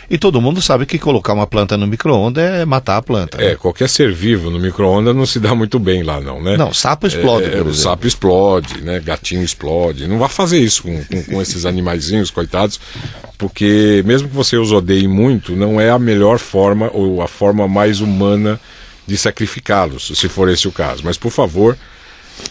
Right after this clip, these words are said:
Speaker 2: não, não faça experiências com <laughs> micro-ondas com seres vivos, de um modo geral, né?
Speaker 1: Ah, tem uma cobrança de uma dívida com você, viu, Tarcísio?
Speaker 2: Comigo?
Speaker 1: Com você, com você.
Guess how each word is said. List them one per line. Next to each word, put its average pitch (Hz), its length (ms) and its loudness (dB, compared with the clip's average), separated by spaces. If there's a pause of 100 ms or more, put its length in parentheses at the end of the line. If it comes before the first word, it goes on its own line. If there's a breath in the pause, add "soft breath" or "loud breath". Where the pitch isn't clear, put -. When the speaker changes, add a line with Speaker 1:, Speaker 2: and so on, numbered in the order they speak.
(140 loud breath)
Speaker 2:
não, 104 260 2
não 107 200 2
faça 117 320 0
experiências 104 560 2
com 104 120 0
<laughs> - 20 4
micro-ondas 113 720 2
com 113 160 2
seres 110 360 2
vivos, 92 420 0
de 87 60 -4
um 92 40 0
modo 87 200 0
geral, 78 400 -6
né? 95 180 -4 (720 loud breath)
Speaker 1:
Ah, 120 320 -2
tem 147 140 0
uma 151 140 2
cobrança 156 440 0
de 147 80 -2
uma 147 140 2
dívida 110 400 -2
com 110 160 -4
você, 95 320 -2
viu, 101 180 -4
Tarcísio? 92 260 -2
Speaker 2:
Comigo? 104 360 4
Speaker 1:
Com 110 160 -6
você, 98 300 -4
com 101 160 -8
você. 85 300 -6